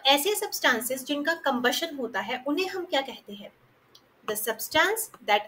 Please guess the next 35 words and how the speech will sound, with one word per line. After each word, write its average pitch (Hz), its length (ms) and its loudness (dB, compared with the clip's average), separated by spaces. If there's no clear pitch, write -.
undergoes 240 640 0
combustion 214 500 -2
is 262 200 -2
said 240 240 2
to 233 100 2
be 330 140 2
combustible 247 880 4
substance। - 580 -8
Okay? 349 260 2
It 330 160 4
is 392 220 2
also 285 420 4
called 240 280 4
a 311 180 0
fuel। 320 260 -2
Combustible 269 600 0
substance 302 480 -2
को 339 120 -4
हम 359 240 -4
fuel 349 300 4
भी 302 140 2
कहते 208 280 -6
हैं, 202 220 -12
और 240 140 2
जो 320 160 0
fuel 392 440 4
है 220 100 0
वो 302 140 -2
solid 240 600 2
form 302 200 0
में 311 140 -2
भी 330 100 -2
हो 320 120 -2
सकता 302 340 0
है, 311 180 -2